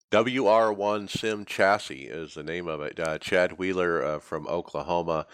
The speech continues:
I think he's the one who, uh, hooked up Dale Junior with his particular chassis he's using, and, uh, T J.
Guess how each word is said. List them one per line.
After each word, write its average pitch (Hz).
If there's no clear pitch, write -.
I -
think 139
he's 113
the 98
one 90
who, 85
uh, 78
hooked 90
up 80
Dale 82
Junior 78
with 71
his 90
particular -
chassis 73
he's 82
using, 71
and, 69
uh, 69
T 85
J. 69